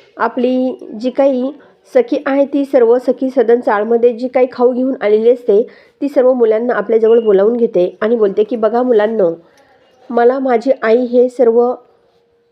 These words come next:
नेहमी दिवाळीला द्यायची बरं का, आता मी तुम्हाला हे सर्व देणार बरं का, असं ही सखी सर्व मुलांना बोलते. कुल्फीसुद्धा ह्या आपल्या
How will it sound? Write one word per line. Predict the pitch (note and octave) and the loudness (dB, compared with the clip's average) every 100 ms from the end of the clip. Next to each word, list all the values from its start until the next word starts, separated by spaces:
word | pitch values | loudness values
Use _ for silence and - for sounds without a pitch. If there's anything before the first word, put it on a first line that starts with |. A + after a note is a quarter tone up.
| - | -6
नेहमी | B3 C4 C#4 | 0 0 0
दिवाळीला | B3 A3+ A3 B3 B3+ | 0 0 0 2 0
द्यायची | A3 F#3+ C4 | 0 -2 -2
बरं | D4 | -2
का, | D4 F#3+ F3+ | -2 -4 -4
आता | - A3 B3 | -4 -2 -2
मी | B3 C#4 | -2 -4
तुम्हाला | B3 A#3 C4 | -2 0 0
हे | C4+ | 0
सर्व | C#4 B3+ A#3 | 0 0 2
देणार | G#3+ G#3 A3+ | 2 0 0
बरं | B3+ C#4+ | -2 -2
का, | G#3 F3+ - _ - | -2 -6 -8 _ -6
असं | A3+ B3 C4 | -4 0 0
ही | C4 | 0
सखी | C4+ C4 B3 | -2 -4 -2
सर्व | A#3+ A#3 | 2 2
मुलांना | A#3 G3 G#3 A#3 | 2 2 0 0
बोलते. | A#3 A#3 G#3+ A3 - _ _ - | 0 0 0 -2 -8 _ _ -2
कुल्फीसुद्धा | C#4 C#4+ D#4+ D#4+ B3+ | -2 0 0 0 0
ह्या | D4+ D#4 | 0 0
आपल्या | A#3 A3 A#3+ A#3+ A#3 | -2 -4 -4 0 -2